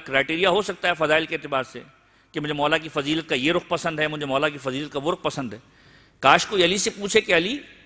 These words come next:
آپ کو اپنی فضیلت کا کون سا رخ پسند ہے؟ اور سوال ہوا کہ ایک شخص آیا اور مولا سے سوال کرتا ہے، "مولا یہ بتائیے کہ آپ کو اپنی فضیلت کا کون سا رخ پسند ہے؟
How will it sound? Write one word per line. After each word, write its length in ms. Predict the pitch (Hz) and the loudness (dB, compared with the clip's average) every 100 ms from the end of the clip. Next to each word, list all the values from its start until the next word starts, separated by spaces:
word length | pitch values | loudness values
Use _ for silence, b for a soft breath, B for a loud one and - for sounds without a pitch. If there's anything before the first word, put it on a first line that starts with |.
| _ _ - - | _ _ -20 4
آپ 300 | 165 233 269 | 8 8 6
کو 60 | 254 | 0
اپنی 200 | 226 220 | 0 0
فضیلت 380 | 208 233 240 | 0 0 0
کا 80 | 233 | -2
کون 180 | 202 214 | 0 2
سا 120 | 220 | 4
رخ 140 | 180 - | 2 0
پسند 320 | 143 143 95 | 0 0 -2
ہے؟ 120 | 90 - | -6 -8
اور 140 | - 143 | 2 4
سوال 320 | 127 127 165 | 10 10 8
ہوا 200 | 170 285 - - - - - _ _ _ _ _ _ | 8 6 4 -14 -20 -20 -20 _ _ _ _ _ _
کہ 60 | 208 | -4
ایک 140 | 185 | 0
شخص 180 | 202 - | -2 6
آیا 220 | 190 226 | 8 8
اور 80 | 226 | 6
مولا 240 | 202 220 | 4 2
سے 120 | 220 196 | 2 0
سوال 240 | 196 220 | 4 4
کرتا 220 | 226 220 | 2 -4
ہے، 40 | 226 | 0
"مولا 200 | 220 240 | 0 0
یہ 260 | 214 294 | 0 0
بتائیے 440 | 262 214 226 254 262 | 0 0 0 0 -2
کہ 140 | 226 | 2
آپ 260 | 208 247 - | 4 4 2
کو 80 | |
اپنی 280 | 220 - 262 214 | 0 0 -10 -4
فضیلت 480 | 208 185 233 254 - | -4 -4 -2 -2 0
کا 80 | 262 | -4
کون 260 | 262 294 | 0 0
سا 120 | 277 | 2
رخ 180 | 240 - | 0 0
پسند 300 | 208 180 139 | -4 -4 -6
ہے؟ 120 | 95 | -10